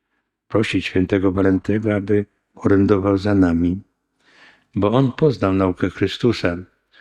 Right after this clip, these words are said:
Także i to wezwanie mówiące o tym, aby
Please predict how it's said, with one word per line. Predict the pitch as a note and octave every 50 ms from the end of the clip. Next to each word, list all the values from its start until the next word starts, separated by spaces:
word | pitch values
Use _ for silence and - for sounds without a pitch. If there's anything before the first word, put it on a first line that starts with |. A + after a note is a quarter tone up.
| _ _ _ -
Także | - G2+ F#2+ F#2+ G#2
i | G2
to | F#2+ - A2+ G#2
wezwanie | G#2 A2 G2+ F#2+ F#2+ G2 G2+ G#2 G#2 G#2+
mówiące | G#2+ G2+ G2+ G2 G#2+ A2 A2 - - A2
o | A2
tym, | G#2 - A2 G#2 G2+
aby | G2+ G2+ G2+ G#2 G#2+ G#2 G#2